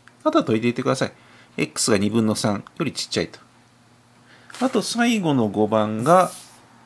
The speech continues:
えーと、これですね。絶対値の外し方は、これ、Xが三以上と三未満の時、そんなことをわざわざするよりも、右辺が単なる数字の時は、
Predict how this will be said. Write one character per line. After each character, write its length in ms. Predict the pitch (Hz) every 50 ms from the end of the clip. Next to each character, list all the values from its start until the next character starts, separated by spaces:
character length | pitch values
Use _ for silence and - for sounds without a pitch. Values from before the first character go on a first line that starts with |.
| - - - - - - - - - - - - - - - -
え 80 | - -
ー 20 |
と、 100 | - -
こ 60 | - 131
れ 40 |
で 60 | - -
す 40 |
ね。 60 | - -
絶 240 | - 151 170 165
対 180 | - - 320 311
値 80 | 302 254
の 120 | 139 120
外 140 | 117 123 127
し 80 | -
方 240 | - 165 147 - 135
は、 60 | 107
こ 100 | - 123
れ、 180 | 120 123 123 -
X 340 | 285 - - - - - -
が 80 | 220
三 380 | - - - 175 165 185 208 240
以 80 | 269 262
上 180 | - 269 202
と 100 | 170 147
三 220 | 123 - 147 151 170
未 100 | 202 240
満 160 | 277 302 285
の 100 | 196 151
時、 220 | - 143 - 156
そ 120 | 139 156 170
ん 40 |
な 120 | 208 254 262
こ 80 | 311
と 80 | - 247
を 40 | 180
わ 60 | 185
ざ 120 | 185 208
わ 40 | 180
ざ 60 | 139
す 80 | - 139
る 80 | 143 160
よ 80 | 170
り 100 | 131 117
も、 220 | 127 123 107 - - - - - - -
右 140 | 226 262 262
辺 180 | 302 320 277
が 80 | 139 -
単 220 | - 156 180 247
な 80 | 269 -
る 80 | -
数 180 | - - 135 127
字 60 | 131
の 100 | 147 147
時 240 | 143 226 214 - 92
は、 340 | 98 123 135 110 85 -